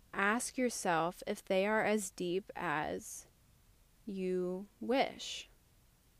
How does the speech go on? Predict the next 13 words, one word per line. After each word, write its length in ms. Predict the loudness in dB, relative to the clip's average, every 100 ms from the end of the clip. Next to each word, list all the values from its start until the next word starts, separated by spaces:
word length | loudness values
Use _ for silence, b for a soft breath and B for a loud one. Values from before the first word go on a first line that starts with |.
| _ -20 _ -20 -20 -20 _ -20 -20 -20 -20 -20 -6
Or 540 | 0 2 2 0 -4 -10 -20 -20 _ -20 -20 -2
have 240 | 2 2
you 220 | 2 -2 0
been 480 | 0 0 0 -2 0
the 180 | 0 -2
entertainer 720 | -4 -6 -6 -2 2 2 2
in 320 | -2 -4 -2
most 320 | -2 -4 -4 -4
of 100 | -2
your 120 | 0
relationships? 1080 | 2 2 0 -2 -4 -2 -4 -4 -12 -16 -16 -20 _ -20 _ _ _ _ _ -20 -20 -20 -20 -20 _ -20 -20 -20 _ -20 -20 _ -20 _ _ -14 -4
And 180 | -2
also, 800 | -2 -2 -2 0 2 2 2 0